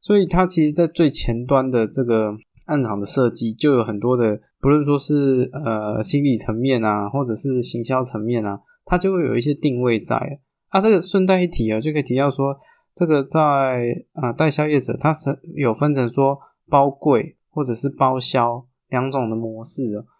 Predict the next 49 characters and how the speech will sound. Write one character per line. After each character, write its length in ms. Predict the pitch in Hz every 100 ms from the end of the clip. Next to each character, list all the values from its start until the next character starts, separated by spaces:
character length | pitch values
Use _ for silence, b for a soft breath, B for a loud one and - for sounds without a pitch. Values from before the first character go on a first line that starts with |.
| b b -
那 60 | 180
当 140 | 190
然， 280 | 175 143 - _
呃， 380 | - 143 127 127 127 _ _ -
差 220 | - 190
别 200 | 175 131
就 80 | 156
差 220 | - 160
在 200 | 156 143
说， 680 | - 151 143 143 143 143 - _ -
在 160 | 160
行 260 | 143 135 123
销 240 | 123 139
他 220 | 135 - 139
们 240 | 135 123
代 260 | - 143 127
销 420 | 127 131 131 131
负-， 640 | 135 - - - - 147 -
负 300 | - 170 147
担 180 | 139 131
的 100 | 120
费 260 | - 139
用 180 | 131 123
的 60 | 113
多 280 | - 123 123
跟 220 | 117 117
少 220 | - - - 147
啦。 140 | 147 b b b b
如 140 | 165
果 140 | 175 143
今 180 | 151
天 180 | 156 156
是 240 | 147 160 147
在 640 | 151 147 135 127 127 127 -
包 200 | 147 143
销 240 | - 139
的 100 | 135
情 180 | 117 123
况 140 | 123
下， 200 | 127 131
那 180 | 120 123
他 220 | 123 127 127
可 120 | 127
能 120 | 113
就 240 | 120 123 117 B B -
专 120 | 135
门 160 | 123
负 200 | 113 127
责 400 | 117 110 107 110